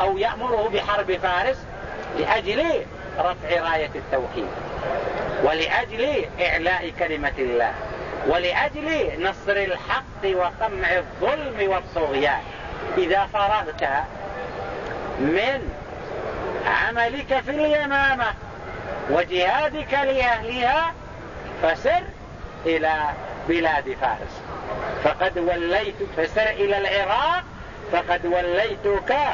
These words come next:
حرب فارس". لما اتجه رضي الله عنه كتب إلى المسؤول أو إلى الملك، قال: كم معه؟ مائة، ثلاثين ألف، وأولئك يزيدون على مائة ألف، لكن قال: "إنني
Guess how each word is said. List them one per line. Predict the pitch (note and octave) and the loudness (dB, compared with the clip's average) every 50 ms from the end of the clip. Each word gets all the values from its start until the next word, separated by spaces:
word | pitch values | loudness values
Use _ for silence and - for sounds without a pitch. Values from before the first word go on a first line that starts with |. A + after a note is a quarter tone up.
| - - - - - - - - - - - | -2 -6 -10 -10 -10 -10 -10 -10 -6 -2 0
حرب | D#3+ E3+ E3 D3 C#3 C3+ - - E3+ F#3 F3+ - - - - - - | 2 2 2 0 -2 -4 -2 0 0 0 0 -2 -8 -10 -6 -2 -2
فارس". | - - - - - - - - - - - - - - - - - - - - - - - - - - - - - - - - - | -2 -2 -2 -4 -4 0 2 0 0 0 -4 -8 -8 -8 -6 -6 -6 -6 -4 -4 -4 -4 -4 -4 -4 -4 -2 -2 -2 -2 0 2 4
لما | - - A#3 B3+ | 2 2 2 0
اتجه | A#3+ - - D#4 F4 - D4+ C4 C4 C4+ | -2 0 0 0 2 2 2 2 2 0
رضي | A#3+ - A3+ A#3 | 0 2 2 2
الله | A3+ A3 A3+ G#3+ G3 | 2 2 2 2 2
عنه | G3+ G3 A3 A#3 - - | 2 0 0 -2 0 -2
كتب | A#3 G#3 G#3 F#3+ F3+ | -2 0 0 0 0
إلى | F#3 F#3 G3+ G3 F3+ F3 E3+ D#3+ - - - - - - - - - - - - | 2 2 2 2 2 2 0 0 -4 -8 -10 -10 -10 -10 -10 -8 -8 -4 0 0
المسؤول | A#3 G#3 F#3 E3+ D#3 - G#3 G3+ F3 D#3+ D3+ - | 0 2 2 0 0 0 0 2 2 2 2 2
أو | G3 G3 F#3 | 2 2 2
إلى | E3+ D#3+ | 2 2
الملك، | D3+ D3 D3+ C#3+ C3+ - - - - - - - C3+ - - - - - - - | 0 0 -2 -2 -4 -4 -6 -8 -10 -10 -10 -8 -8 -6 -6 -6 -6 -4 0 2
قال: | D#3 E3+ F3 F3+ F3 E3+ - - - | 2 4 4 2 0 0 -2 -2 0
كم | G3+ F3+ | 0 0
معه؟ | E3+ G3+ G3+ G3 F#3 | 2 2 2 2 2
مائة، | G3 G3 F3 D#3 C#3+ - - D3+ D#3 D#3 - - | 2 2 2 0 0 -2 -2 -2 -2 -2 0 0
ثلاثين | G3+ F#3+ F3+ E3+ - E3+ D#3+ D3+ D3+ D3 | 2 2 2 0 -2 -4 -4 -2 -2 -2
ألف، | - - - - - - - - - - - - - - | -2 -4 -6 -8 -8 -8 -8 -8 -8 -6 -6 -4 0 2
وأولئك | - C#3 F3 F3+ F#3+ G#3+ A3+ B3 A3+ - A#3+ | 2 2 2 2 2 2 0 -2 -2 -2 0
يزيدون | A3+ A3 G3+ F#3+ G#3+ A3+ A3 A#3+ A#3+ A3+ | 2 2 2 0 0 2 2 4 4 4
على | G3+ G#3+ A3 A3+ | 4 4 2 0
مائة | G#3+ G#3+ G3+ F#3+ F3+ - F#3+ E3 | 0 0 0 0 0 0 -2 -4
ألف، | C3+ B2 - - - - - - - | -4 -4 -8 -12 -12 -12 -8 -2 0
لكن | F3 F#3 - G3+ G3 - G#3 | 0 0 0 -2 -6 -2 0
قال: | A3+ A3+ G#3+ - - | 0 0 0 0 0
"إنني | B3+ B3 A3+ G#3 G3+ G3+ G3+ F#3+ F3 E3+ F3 F#3+ | -2 0 0 2 2 2 2 0 0 -4 -6 -6